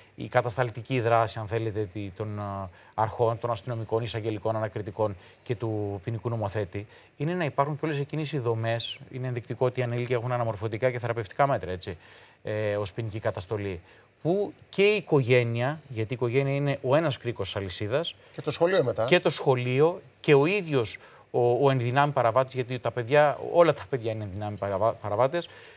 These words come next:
Speaker 1: θα πρέπει να έχουν τις υποδομές εκείνες που θα τους μαθαίνουνε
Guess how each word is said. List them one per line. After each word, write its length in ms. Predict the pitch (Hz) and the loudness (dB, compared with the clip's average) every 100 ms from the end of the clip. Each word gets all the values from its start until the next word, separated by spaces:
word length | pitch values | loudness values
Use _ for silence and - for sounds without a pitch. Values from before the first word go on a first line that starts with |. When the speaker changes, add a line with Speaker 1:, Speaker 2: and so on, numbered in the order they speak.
| - | -4
Speaker 1:
θα 140 | 135 | 0
πρέπει 240 | 117 170 160 | 2 0 0
να 60 | |
έχουν 160 | 165 185 | -2 -2
τις 160 | 147 | -6
υποδομές 500 | 135 131 110 123 160 | -4 -2 0 0 0
εκείνες 560 | 135 113 123 123 160 - - - _ | -4 -4 -4 -2 -4 -6 -12 -20 _
που 100 | - | -4
θα 160 | 127 127 | -2 -2
τους 140 | 110 | -2
μαθαίνουνε 680 | 123 113 135 151 170 175 180 | -4 -2 0 0 0 -2 -4